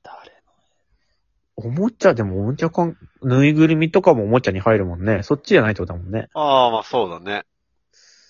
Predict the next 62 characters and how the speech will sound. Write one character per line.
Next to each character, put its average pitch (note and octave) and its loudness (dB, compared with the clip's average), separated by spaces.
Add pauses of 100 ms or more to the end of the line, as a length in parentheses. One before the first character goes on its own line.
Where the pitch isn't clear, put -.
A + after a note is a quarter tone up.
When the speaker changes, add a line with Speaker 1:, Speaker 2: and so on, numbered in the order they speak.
(2500)
Speaker 2:
意 G#2+ -10
外 C#3 -4
と C3 0
あ C3+ 4
れ C#3 2
か C3+ 0
な、 B2+ -2
身 G#2 -4
近 D3 2
な D#3+ 2
も E3 0
の E3 -2
か - -2
な。 G2+ -2
例 F#2 -10 (140)
え B2 -2
ば G#2 -2
だ F#2 -4
け F2+ -10
ど、 F2 -10
ス - -12
プ - 0
ー D3 6
ン G2 -10
と G2 -2
か G2 -6
そ A#2 2
う A2+ 4
い A2 0 (220)
う A2 0
本 A#2 -6
当 A#2 0
に A2+ -2
身 G#2+ -4
近 A#2+ 0
な A#2+ 0
も A#2+ -4
の B2+ -4
か F#2+ -8
な。 F2+ -12 (1700)
Speaker 3:
だ G2+ -4
ね。 G#2+ -2 (1400)
Speaker 1:
い - -20
や、 - -20 (220)
マ - -20
ジ - -20
だ。 - -20
Speaker 2:
そ - -6
れ C#3+ 0
触 G#3 4
る A3 -2
も A#3+ 0
ん - -2
じ D#3+ 0
ゃ - 2
な - 2
く - -18
て A2 -4
見 F#3 2
る D4 4
と - 2
喜 A#3+ 6